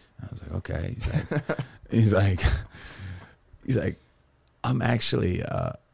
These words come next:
a psychologist. <laughs> I don't study penguins." And I was like, "Carl, are you shitting me right now?" You know? And,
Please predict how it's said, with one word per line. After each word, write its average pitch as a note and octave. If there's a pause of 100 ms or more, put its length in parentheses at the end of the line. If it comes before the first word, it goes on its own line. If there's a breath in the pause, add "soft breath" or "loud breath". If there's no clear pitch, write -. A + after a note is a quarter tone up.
(200)
a -
psychologist. -
<laughs> -
I G#2+
don't C#3+
study C3+
penguins." A2+ (500 loud breath)
And A#2
I A2+
was A2
like, F#2+ (260)
"Carl, A2+
are D#2+
you G2+
shitting -
me A3
right G3
now?" F#3+ (180)
You A#2
know? B2+ (300)
And, G2